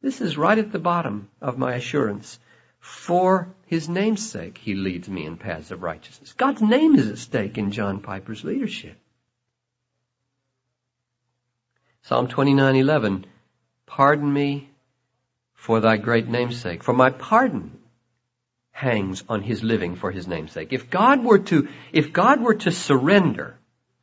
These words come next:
his passion for his name and his glory, that verse would vanish as a foundation for my hope for pardon. "Pardon me for thy great name's sake." Ha-, have you ever wondered why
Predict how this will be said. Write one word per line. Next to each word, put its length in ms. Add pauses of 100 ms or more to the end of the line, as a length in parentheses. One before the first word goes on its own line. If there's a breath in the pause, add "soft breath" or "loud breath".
(240 soft breath)
his 260
passion 600
for 180
his 260
name 380
and 80
his 180
glory, 560 (260 loud breath)
that 300
verse 500 (800 soft breath)
would 520
vanish 760 (260)
as 160
a 40
foundation 600
for 120
my 160
hope 180
for 120
pardon. 400 (960)
"Pardon 520
me 320
for 440
thy 260
great 320
name's 400
sake." 360 (2250 soft breath)
Ha-, 100
have 160
you 120
ever 200
wondered 420
why 500